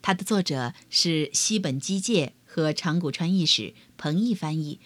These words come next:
二十一世纪出版社出版。关注微信公众号和荔枝电台熊猫太后摆故事，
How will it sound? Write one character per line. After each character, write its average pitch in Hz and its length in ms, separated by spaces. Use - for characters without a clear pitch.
二 220 160
十 196 160
一 226 100
世 214 120
纪 175 120
出 160 140
版 143 160
社 139 140
出 139 160
版。 - 180
关 311 160
注 302 100
微 294 140
信 262 180
公 269 160
众 233 160
号 196 220
和 185 120
荔 196 140
枝 202 100
电 202 160
台 180 160
熊 185 140
猫 190 80
太 208 140
后 185 100
摆 139 160
故 233 220
事， 151 280